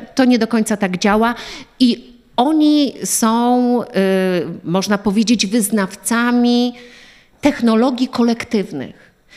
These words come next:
Czyli oni wspólnotowo podejmują decyzje, jak dana technologia ma służyć społeczności.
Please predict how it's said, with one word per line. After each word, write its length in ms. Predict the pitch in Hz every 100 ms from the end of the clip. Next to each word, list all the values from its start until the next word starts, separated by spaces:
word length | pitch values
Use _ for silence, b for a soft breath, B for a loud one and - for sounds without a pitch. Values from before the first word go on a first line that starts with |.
| B
Czyli 220 | 254 247 -
oni 240 | 262 262
wspólnotowo 1160 | - - - 269 247 240 226 - 285 311 247 196
podejmują 920 | - 208 185 190 190 196 254 247 208
decyzje, 1040 | 170 190 185 - 170 156 - 143 151 220 339 B B B 180
jak 540 | 170 269 330 - 185
dana 320 | 214 233 226
technologia 680 | 220 208 214 196 226 226 247
ma 160 | 220
służyć 520 | 202 - 226 233 247 -
społeczności. 1120 | - 262 262 262 - 156 160 - - -